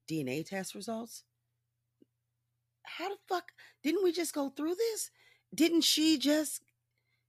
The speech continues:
go through this? What are you doing? They're all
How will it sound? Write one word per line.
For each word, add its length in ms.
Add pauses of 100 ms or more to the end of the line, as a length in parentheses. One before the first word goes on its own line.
(120)
go 180
through 260
this? 320
What 220
are 100
you 180
doing? 340 (380)
They're 160
all 420